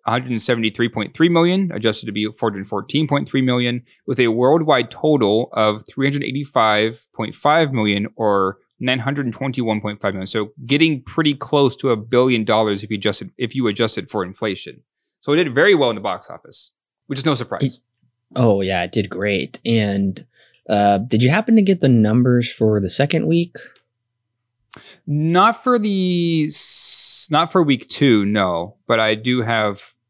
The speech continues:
Speaker 1: its initial opening weekend.
Speaker 2: Because I know Bob Gale kept saying that he was just blown away because it did good in its first week, but it did even better in its second week.
Speaker 1: I believe
Speaker 2: It
Speaker 1: it.
Speaker 2: actually,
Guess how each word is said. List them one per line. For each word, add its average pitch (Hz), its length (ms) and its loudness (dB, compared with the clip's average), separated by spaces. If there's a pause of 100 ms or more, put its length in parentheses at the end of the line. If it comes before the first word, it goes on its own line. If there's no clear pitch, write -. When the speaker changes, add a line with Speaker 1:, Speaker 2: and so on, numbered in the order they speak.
Speaker 1:
its 120 180 -6
initial 101 640 -4 (360)
opening 98 300 -6
weekend. 82 360 -12 (880)
Speaker 2:
Because 131 420 2
I 123 60 2
know 139 180 6
Bob 120 340 2
Gale 113 320 6
kept 113 220 -2
saying 107 580 2
that 104 580 -2 (180)
he - 220 0
was 120 140 6
just 120 200 2
blown 113 200 4
away 104 500 2
because 101 1080 -2
it 107 140 -2
did 113 220 2
good 147 180 4
in 156 100 4
its 131 160 0
first 113 360 2
week, 113 320 2 (420)
but 107 120 2
it 95 80 -2
did 101 140 2
even 98 280 0
better 92 340 -2
in 78 80 -8
its - 200 -8
second - 340 -6
week. - 360 -12
Speaker 1:
I 135 100 0
believe 113 260 -2
Speaker 2:
It 107 80 4
Speaker 1:
it. - 20 4
Speaker 2:
actually, 107 420 2